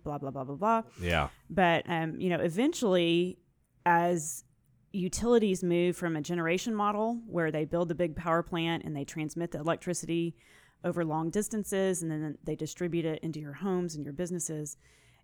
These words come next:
Speaker 1: it's moving to a distribution model where there's lots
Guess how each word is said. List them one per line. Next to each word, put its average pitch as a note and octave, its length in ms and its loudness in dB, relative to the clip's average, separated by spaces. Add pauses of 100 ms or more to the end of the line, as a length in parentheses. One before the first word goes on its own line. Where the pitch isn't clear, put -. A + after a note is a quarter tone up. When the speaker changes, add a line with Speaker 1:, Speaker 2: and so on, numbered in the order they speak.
Speaker 1:
it's F3 180 -2
moving G3+ 340 4
to F3+ 200 0
a E3 60 2
distribution F3+ 600 -2
model D3 580 -4
where D#3+ 300 0
there's D#3 320 -2
lots E3+ 400 0